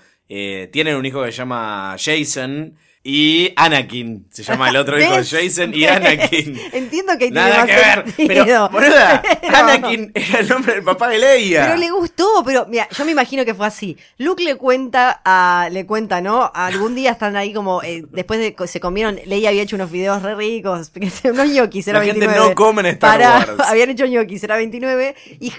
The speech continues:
Speaker 2: y Luke le empieza a contar, no, porque cuando lo encontré al viejo este, ¿te acordás el que murió, que cayó como una toalla, bla, bla, bla?
Speaker 1: <laughs> El viejo que se convirtió en toalla en la
Speaker 2: Se
Speaker 1: cuatro.
Speaker 2: llamaba,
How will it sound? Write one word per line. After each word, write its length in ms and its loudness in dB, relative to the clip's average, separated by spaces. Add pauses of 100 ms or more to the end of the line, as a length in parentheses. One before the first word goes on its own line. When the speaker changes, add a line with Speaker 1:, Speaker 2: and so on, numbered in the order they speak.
Speaker 2:
y 220 -6
Luke 220 -4
le 80 -2
empieza 240 -4
a 40 0
contar, 280 -2
no, 180 0
porque 220 -4
cuando 240 -4
lo 60 -6
encontré 280 -6
al 80 0
viejo 240 -4
este, 220 -4
¿te 80 -8
acordás 260 -4
el 100 -8
que 120 -8
murió, 260 -4
que 140 -10
cayó 260 -10
como 140 -10
una 160 -6
toalla, 340 -2
bla, 80 -4
bla, 120 -2
bla? 300 0
Speaker 1:
<laughs> 60 -2
El 60 -2
viejo 240 -2
que 80 -4
se 160 0
convirtió 320 0
en 80 2
toalla 280 2
en 60 2
la 100 2
Speaker 2:
Se 80 -4
Speaker 1:
cuatro. 300 6
Speaker 2:
llamaba, 240 2